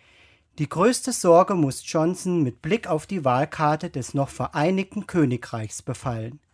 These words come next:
Die klare Botschaft der Schotten und der Nordiren ist nämlich, dass sie sich von dieser Regierung nicht repräsentiert sehen.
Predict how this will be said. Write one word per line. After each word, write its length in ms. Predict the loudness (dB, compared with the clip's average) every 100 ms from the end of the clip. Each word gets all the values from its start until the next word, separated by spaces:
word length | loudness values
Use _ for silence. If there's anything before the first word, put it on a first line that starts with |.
| _ _ -20 -20 -20 _ -10
Die 80 | -8
klare 460 | 4 8 8 6
Botschaft 580 | 0 0 0 -2 -4 0
der 100 | 0
Schotten 420 | 2 0 -2 -6 -2
und 260 | 0 0
der 140 | 0 0
Nordiren 640 | 0 -4 -2 0 0 -4
ist 240 | -6 -4
nämlich, 560 | 0 4 4 2 -4 -6
dass 180 | -4 -2
sie 80 | -4
sich 240 | -6 -6
von 280 | -4 -6 -6 -6
dieser 400 | -2 0 0 -2
Regierung 600 | -6 -4 -2 0 -2 -4
nicht 380 | -4 -4 -4 -8
repräsentiert 800 | -10 -6 -8 -6 -8 -8 -8 -8
sehen. 380 | -8 -8 -8